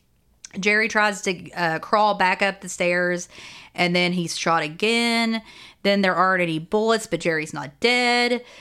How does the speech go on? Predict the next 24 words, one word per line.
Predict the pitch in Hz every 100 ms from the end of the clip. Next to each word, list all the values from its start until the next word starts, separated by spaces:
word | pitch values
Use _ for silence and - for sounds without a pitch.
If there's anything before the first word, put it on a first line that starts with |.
| - -
So | 185 175
Stephanie | - 262 254 240
grabs | 220 214 202
the | -
knife. | 180 185 175 180 - - -
They | 185
have, | 202 185
like, | 180 175
a |
struggle | 160 175 165 165
for | 165 160
a | 160
second, | 175 165 175 156
Jerry | 170 165 165
and | 160 160
Stephanie. | - 160 165 156 165 - - - - _ -
And, | 180 175 170
uh, | 165 156 151 156 _ _ _
Stephanie's | - 185 180 180
able | 175 165
to |
grab | 160 165 160
the |
knife | 156 147 151 147